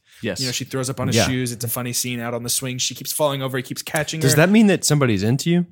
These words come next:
Speaker 2: It's
Speaker 3: Like, if
Speaker 2: very,
Speaker 3: they puke
Speaker 2: yeah,
Speaker 3: on your
Speaker 2: if they throw
Speaker 3: shoes?
Speaker 2: up on your shoes, they're very into you.
Speaker 3: Jess has never thrown up on my shoes.
Speaker 2: I got bad
Speaker 3: So
Speaker 2: news, my
Speaker 1: Oh.
Speaker 2: dude.
Speaker 3: I've gotta call her. This is bad.
Speaker 2: But I, I
Speaker 1: Dang.
Speaker 2: found it so endearing every time she started to fall and he goes, "Whoop," and g-, just gets in. It was so fun. But
Speaker 3: I wanna pump, actually, sorry, I'm gonna hijack
Speaker 2: No,
Speaker 3: you.
Speaker 2: go
Speaker 3: I
Speaker 2: for
Speaker 3: wanna
Speaker 2: it.
Speaker 3: pump on the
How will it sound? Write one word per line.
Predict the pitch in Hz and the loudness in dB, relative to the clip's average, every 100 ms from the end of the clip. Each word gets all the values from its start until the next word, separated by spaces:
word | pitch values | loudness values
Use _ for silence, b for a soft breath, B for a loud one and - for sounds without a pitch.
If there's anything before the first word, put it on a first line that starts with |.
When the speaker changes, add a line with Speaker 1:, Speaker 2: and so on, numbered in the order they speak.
| - | -10
Speaker 2:
It's | 131 135 | -6 0
Speaker 3:
Like, | 147 | 2
if | |
Speaker 2:
very, | 139 | 4
Speaker 3:
they | 123 | 2
puke | 98 123 | 2 4
Speaker 2:
yeah, | 202 | 6
Speaker 3:
on | 120 | 6
your | |
Speaker 2:
if | 110 | 4
they | |
throw | 120 131 | 4 4
Speaker 3:
shoes? | 185 | 4
Speaker 2:
up | |
on | 175 | 0
your | 147 | 0
shoes, | 151 131 | -2 -2
they're | 131 | -2
very | 127 117 | -2 -4
into | 110 - | -6 -12
you. | 90 - B - | -14 -16 B -4
Speaker 3:
Jess | 117 110 | 0 2
has | - 98 | 0 0
never | 98 104 120 | 4 4 2
thrown | 120 117 | 0 0
up | 110 | 0
on | 110 | 2
my | 104 | 0
shoes. | 110 87 92 117 | 0 -2 -2 0
Speaker 2:
I | |
got | 139 | 2
bad | 135 135 | 4 6
Speaker 3:
So | 139 131 | 6 6
Speaker 2:
news, | 127 120 | 6 4
my | 120 | 4
Speaker 1:
Oh. | 113 110 104 | 4 2 2
Speaker 2:
dude. | 95 90 92 | 0 -2 -4
Speaker 3:
I've | 95 107 104 104 | -4 -4 -4 -2
gotta | 98 95 | 0 0
call | - 65 80 | -2 -2 -2
her. | 110 _ | -4 _
This | 101 101 | -6 -4
is | 101 | -4
bad. | 90 85 - _ | -4 -6 -6 _
Speaker 2:
But | 143 151 - - | 0 2 0 -2
I, | 151 170 | 0 2
I | 170 - 160 | 2 2 2
Speaker 1:
Dang. | 165 | 2
Speaker 2:
found | 180 160 156 | 0 0 0
it | 147 | 2
so | - 151 151 | 2 4 4
endearing | 165 151 143 127 113 123 | 2 0 0 0 -4 -6
every | 135 143 | -4 -4
time | 139 135 | -6 -6
she | 139 | -4
started | 131 135 127 | -2 -2 -2
to | |
fall | 135 | -4
and | 123 | -4
he | |
goes, | 107 190 | -4 2
"Whoop," | 277 - 170 | 0 0 -8
and | 156 147 | -8 -8
g-, | 143 | -8
just | 135 | -6
gets | 143 151 | -4 -2
in. | 156 147 | -2 0
It | 143 | 0
was | - | 2
so | 190 | 2
fun. | 151 151 143 139 135 b b b - | 0 0 0 -2 -6 b b b 2
But | 202 151 - - | 4 4 0 0
Speaker 3:
I | 151 | 2
wanna | 214 | 4
pump, | - 160 151 123 | 4 2 4 2
actually, | 139 147 117 104 95 | 0 0 -2 0 2
sorry, | - 107 | 2 4
I'm | 110 | 4
gonna | 110 | 2
hijack | 113 101 98 | 2 0 2
Speaker 2:
No, | 175 | 2
Speaker 3:
you. | - | 2
Speaker 2:
go | 196 | 4
Speaker 3:
I | |
Speaker 2:
for | 139 | 6
Speaker 3:
wanna | 151 | 4
Speaker 2:
it. | - | 2
Speaker 3:
pump | - 139 - | 2 2 2
on | 120 | 0
the | 104 | 0